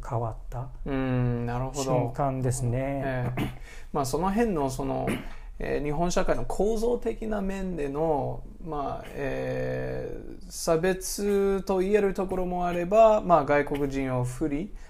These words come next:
Speaker 2: な立場に立たされ、立たせてる、えー、ところがある中で、そこでやっぱりその自分ごととして捉えて、こういうふうに取り込んでいこうという。じゃあ、そういうふうに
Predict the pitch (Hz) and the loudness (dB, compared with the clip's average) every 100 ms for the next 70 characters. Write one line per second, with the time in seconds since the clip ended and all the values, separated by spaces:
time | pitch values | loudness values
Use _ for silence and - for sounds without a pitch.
0 | - 147 127 135 123 120 113 90 - 117 | -6 -4 0 0 0 -2 -2 -4 -8 -6
1 | 113 - - - - - - 156 131 123 | -6 -8 -10 -10 -12 -8 -4 0 0 -2
2 | 131 135 131 127 - 131 120 120 117 - | -2 0 0 -2 -4 -2 2 2 0 -2
3 | 123 120 120 117 117 117 117 123 123 117 | -2 2 2 2 0 0 0 -2 -2 -4
4 | 110 - 120 117 113 113 - - - - | -6 -4 0 0 -2 -6 -10 -10 -10 -10
5 | - - 226 254 254 165 - 135 123 135 | 0 2 4 6 6 6 4 2 0 0
6 | 127 123 120 120 131 139 143 135 123 110 | 0 2 2 0 0 2 2 2 0 -2
7 | 110 117 - - - 123 113 110 - 156 | -4 -4 -6 -4 2 2 2 -2 0 6
8 | 151 147 - - 139 127 123 - 123 123 | 6 4 0 0 2 2 -2 -4 -4 -4
9 | - - - - - - - - - - | -4 -6 -6 -6 -6 -6 -8 -8 -8 -8
10 | - - - - 165 - 214 226 226 202 | -8 -10 -2 4 6 12 12 12 10 6
11 | 208 165 131 123 120 | 4 4 4 0 -2